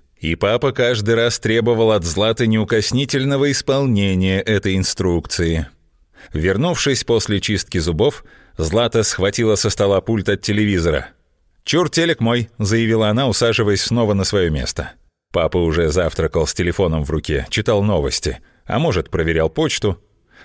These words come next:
«Ладно, ладно, твой», — ответил он, отпивая апельсиновый сок из стакана и не отрывая взгляда от телефона. Злата включила на Рутубе обзор новой игры от популярного стримера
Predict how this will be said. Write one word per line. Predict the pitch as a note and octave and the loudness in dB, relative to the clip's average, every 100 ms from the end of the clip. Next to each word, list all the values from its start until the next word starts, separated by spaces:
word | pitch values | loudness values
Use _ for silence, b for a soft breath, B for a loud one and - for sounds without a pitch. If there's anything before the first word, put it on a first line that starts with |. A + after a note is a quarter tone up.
| B | B
«Ладно, | F2 F#2 F#2 E2 | -2 0 0 0
ладно, | D#2+ E2+ D#2+ D2 | 2 2 0 -2
твой», — | C#2+ D#2+ D#2+ C#2 - - _ | -4 0 0 0 -4 -16 _
ответил | - - F2 E2+ E2 | -8 -2 -2 0 0
он, | F2+ E2 | 0 0
отпивая | - F2 E2+ E2+ | -2 -2 0 0
апельсиновый | D2+ F2 D#2 F2+ D#2+ D#2 | 0 -2 -2 -2 -2 0
сок | G#2+ G2 | 0 0
из | D#2+ | -2
стакана | - D#2+ D#2 D#2 C#2+ C2 - | -2 -4 -2 -2 -2 -6 -6
и | G2+ | -2
не | F2+ | 0
отрывая | F2 F2+ F2+ F#2+ E2+ | 0 0 2 2 2
взгляда | D#2+ E2+ F#2 E2+ | 0 0 0 2
от | D#2 | 0
телефона. | - F2 D#2+ - C#2 C2+ B1+ _ _ _ _ - | -2 -2 -2 -2 -2 -4 -8 _ _ _ _ -6
Злата | F2 A2+ D#3+ D#3+ | -2 0 0 -2
включила | - C#3 - D3 C3+ | -2 -2 0 2 2
на | B2 | 2
Рутубе | A2 G#2 A#2+ A2 | 0 0 2 2
обзор | A2 G#2 F#2 G2 G2+ | 2 0 0 2 2
новой | F2+ F#2+ F2+ E2+ | 2 2 0 0
игры | G2 D#2+ F2 E2+ | -2 -4 0 0
от | D#2+ | 0
популярного | F#2 F#2 F#2 E2 E2 D#2 | -2 0 0 0 0 -2
стримера | - A2+ D#3+ E3 C#3+ | -2 -2 -2 0 0